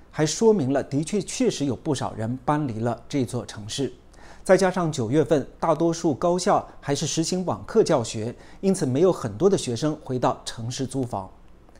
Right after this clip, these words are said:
在其他地方，租赁市场表现还是不错的，比如说布鲁克林的租赁市场就好于曼哈顿。新签署的租赁的数量虽然同比下降了百分之二点二，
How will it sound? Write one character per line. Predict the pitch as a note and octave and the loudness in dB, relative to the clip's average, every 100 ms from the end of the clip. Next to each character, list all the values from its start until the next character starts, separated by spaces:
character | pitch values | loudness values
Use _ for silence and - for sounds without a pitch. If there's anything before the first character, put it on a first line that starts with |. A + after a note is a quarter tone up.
| - - - - - | -20 -20 -20 -20 0
在 | C4 A3+ | 6 6
其 | G#3+ - | 6 0
他 | F#3+ B3+ | 2 2
地 | B3 E3+ | 2 2
方， | E3+ E3+ | 2 2
租 | - F#3+ | 4 4
赁 | F#3+ | 4
市 | C#3+ C#3 | 0 -4
场 | B2 A#2 | -4 -4
表 | D3 G#2+ | -2 -4
现 | G2 D3+ | -2 -2
还 | A2+ A#2+ | -2 -6
是 | - | -6
不 | - | -6
错 | B2+ C#3+ | -2 0
的， | A2 G#2 - - - | 0 -6 -14 -20 -10
比 | - | 2
如 | D#3 | 4
说 | E3+ F3+ F3+ - - | 6 4 4 0 -2
布 | D4 | 4
鲁 | A3+ | 4
克 | C3+ - | 4 2
林 | D#3+ C#3 | 2 2
的 | D3 B2+ | 2 2
租 | F3+ | 2
赁 | F#3+ | 2
市 | E3+ D3 | 2 -2
场 | C3+ A2+ | -4 -6
就 | - D#3+ | 0 0
好 | - C#3 A2+ | 0 -4 -2
于 | A#2+ | -2
曼 | C#3+ C3+ | -2 -2
哈 | - B2+ | -2 2
顿。 | C#3+ - - - - - | 2 2 -6 -20 -20 -14
新 | - B3+ A#3 | 0 2 4
签 | - C4+ | 4 2
署 | - C3 | 2 0
的 | C#3 | 0
租 | C3+ A#3 | 0 0
赁 | A#3 | 0
的 | C#3+ | 0
数 | - F#3 | 0 2
量 | D#3 C3+ - - | 2 0 -4 -6
虽 | - | 4
然 | A#3+ | 4
同 | A#3 - G#3+ | 4 2 0
比 | C#3+ | 0
下 | - F#3 | 2 0
降 | D#3+ E3 | 2 0
了 | D3+ | 0
百 | A#2 G2 | -4 -4
分 | D#3 | -4
之 | E3 | -2
二 | G#3+ F3+ | 0 -2
点 | A2 | -2
二， | - C#3 | -2 -2